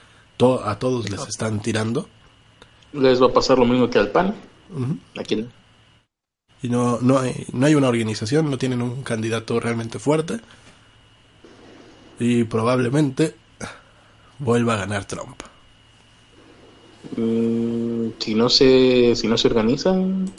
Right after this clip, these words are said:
Speaker 2: sí, y no se van a organizar. Em, aquí está el punto, la cuestión de la, am, el kit del asunto, que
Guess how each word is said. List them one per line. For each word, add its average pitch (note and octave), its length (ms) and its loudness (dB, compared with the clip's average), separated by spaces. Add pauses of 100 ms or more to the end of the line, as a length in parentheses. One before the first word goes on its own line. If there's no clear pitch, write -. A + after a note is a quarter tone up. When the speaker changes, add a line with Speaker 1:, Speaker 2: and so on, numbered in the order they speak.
(140)
Speaker 2:
sí, - 540 -6 (260)
y F#2+ 160 -4
no G2 160 -2
se F#2+ 140 -2
van F#2+ 160 -2
a - 20 -4
organizar. F2+ 460 -8 (720)
Em, A#2 500 4 (1200)
aquí C3+ 240 2
está C3 220 4
el C3 160 4
punto, B2+ 460 4
la B2 140 0
cuestión - 380 2
de A2+ 80 8
la, G#2+ 140 2
am, G2 460 -6 (280)
el G2 280 -6
kit C3+ 240 -4 (500)
del E3+ 160 -6
asunto, - 680 -10 (1160)
que A2+ 480 4